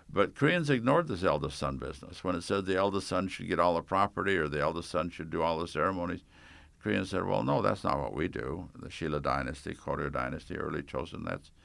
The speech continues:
that's not what we do. We do it Korean style, which was more egalitarian and open.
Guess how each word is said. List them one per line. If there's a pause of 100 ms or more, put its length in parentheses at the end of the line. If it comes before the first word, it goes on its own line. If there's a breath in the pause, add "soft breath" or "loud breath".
(280 loud breath)
that's
not
what
we
do.
We
do
it
Korean
style, (180)
which
was
more (220)
egalitarian
and
open.